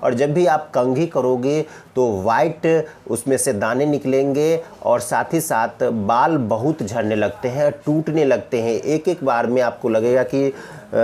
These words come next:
सर का सारा बाल टूट गया है और itching बहुत ज़्यादा होती है। तो दोस्तों, अगर समस्या है तो इसका समाधान भी है। आप होम्योपैथिक मेडिसिन को यूज़ करके इस, अ,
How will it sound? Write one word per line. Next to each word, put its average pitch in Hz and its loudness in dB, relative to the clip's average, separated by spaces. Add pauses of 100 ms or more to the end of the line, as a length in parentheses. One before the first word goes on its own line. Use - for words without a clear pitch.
(280)
सर - 0
का 139 -2
सारा 123 0
बाल 110 0
टूट 120 -4
गया 98 -2
है 98 0
और 104 -2
itching 190 0
बहुत 113 -2
ज़्यादा 95 -2
होती 95 -6
है। 90 -6 (340)
तो 135 -2
दोस्तों, 190 2
अगर 208 2
समस्या 160 -2
है 120 -2
तो 127 -4
इसका 104 -4 (260)
समाधान 104 -2
भी 165 0
है। - -4 (460)
आप 170 -2
होम्योपैथिक 226 2
मेडिसिन 165 2
को 196 2
यूज़ 147 2
करके 127 2
इस, 147 -2
अ, 117 4